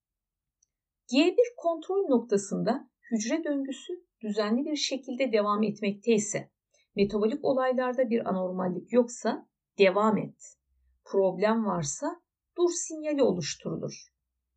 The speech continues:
Bu durumda bazı hücreler döngüden çıkar ve G sıfır dediğimiz durgun evreye girer.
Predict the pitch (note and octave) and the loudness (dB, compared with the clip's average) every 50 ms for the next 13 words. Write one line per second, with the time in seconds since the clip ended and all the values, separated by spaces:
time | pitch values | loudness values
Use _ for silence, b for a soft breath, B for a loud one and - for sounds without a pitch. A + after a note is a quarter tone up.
0 | _ _ _ _ _ - B3+ A#3 G#3 G3+ F#3 F3+ F3 E3 D#3 E3+ E3+ - - _ | _ _ _ _ _ -4 -2 0 2 2 2 2 0 -2 -4 -4 -6 -6 -8 _
1 | - G#3+ A#3 B3 A#3 A3 G3 E3+ - F#3 - F3+ F3 F3 F3 E3+ D#3+ E3+ - F#3+ | 2 4 4 4 2 0 -6 -10 -10 -10 -6 -4 -2 -2 -2 -4 -6 -6 -4 -2
2 | F3+ F3+ F3 E3+ F3 E3+ D#3+ E3 D#3 C#3+ - - - - C#4 D4 D#4 D#4 _ _ | -2 -2 -2 -4 -6 -6 -6 -6 -6 -4 -6 -6 -6 -4 -6 -6 -6 -6 _ _
3 | _ _ _ _ _ - G3+ G3+ F#3 - - - G3 F#3+ F#3+ - - - E4+ E4+ | _ _ _ _ _ 0 2 2 2 2 0 -2 -2 -2 -2 -2 -6 -8 -8 -8
4 | - E4+ D#4 C#4+ C4+ C4+ B3 A3 A#3 B3 A#3+ C4 F4 - - - - _ _ D#4+ | -6 -6 -6 -6 -4 -4 -4 -2 -2 -2 -2 -2 -4 -6 -10 -16 -20 _ _ -2
5 | D4+ C4+ B3+ C4 A3+ G3+ F#3 F3+ E3+ E3 F3 F3 E3+ E3 E3 F3+ - - D2+ - | 0 0 2 2 0 2 2 0 -2 -2 -2 -4 -4 -4 -4 -6 -6 -6 -6 -10
6 | - - _ | -12 -18 _